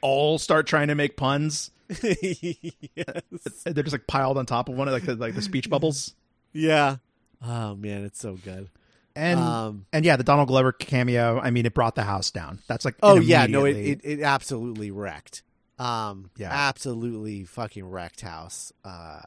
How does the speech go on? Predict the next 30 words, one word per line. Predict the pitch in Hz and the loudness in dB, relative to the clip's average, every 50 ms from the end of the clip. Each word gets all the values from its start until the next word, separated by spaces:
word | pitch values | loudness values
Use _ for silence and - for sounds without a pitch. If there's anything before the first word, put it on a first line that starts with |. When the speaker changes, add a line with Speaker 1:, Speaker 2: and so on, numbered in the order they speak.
| - _ | -20 _
Speaker 2:
in | - 123 120 107 | -12 -12 -10 -10
that | 104 95 - | -10 -12 -12
first | - 107 90 87 - - | -14 -14 -14 -14 -14 -14
night. | 107 87 90 87 - - - - - - | -14 -14 -14 -16 -18 -20 -20 -20 -20 -8
Like, | - 175 180 180 180 | 0 2 2 4 4
it | 240 208 | 2 0
did | 226 320 277 | 2 4 4
okay, | 214 180 - - 165 147 143 143 143 147 151 147 - _ _ _ _ _ _ - | 4 4 2 0 0 0 2 0 0 -2 -2 -4 -8 _ _ _ _ _ _ -2
um, | 147 147 147 143 139 139 131 127 117 | 0 2 2 2 0 0 -2 -4 -4
today | - - 147 131 147 135 135 135 143 147 147 143 | -2 -2 2 2 4 4 4 4 2 0 -2 -2
when | 151 160 151 | -2 0 0
I | 147 151 | 2 0
saw | - - 165 156 156 156 | 0 0 2 4 4 4
it, | 151 107 110 | 4 4 4
but, | 107 107 | 2 2
Speaker 1:
Uh. | - | 2
Speaker 2:
you | 160 | 2
know, | 147 135 127 | 2 2 2
it's, | 135 - - - - | 0 -2 -4 -6 -4
it's | 147 131 - | -4 -2 0
also | 156 147 123 - 151 | 0 0 0 -2 -4
not, | 139 139 135 135 131 - _ - - - - - | -2 -2 -2 -2 -2 -6 _ -20 -20 -10 -2 4
they're | 170 165 165 | 4 4 6
not | 151 139 131 | 4 2 0
the | - | 0
diehard | 120 123 104 98 117 117 135 131 127 120 - | -4 -2 -2 -2 -4 -2 -2 -2 -4 -4 -6
crowd, | - - 131 123 127 135 135 131 131 - | -4 -2 0 0 0 -2 -4 -8 -12 -10
you | - 147 139 | -4 -2 -2
know? | 139 139 143 | -2 -2 -2
Speaker 1:
Sure. | 147 - 139 101 87 87 | -2 -2 -2 -2 -2 -6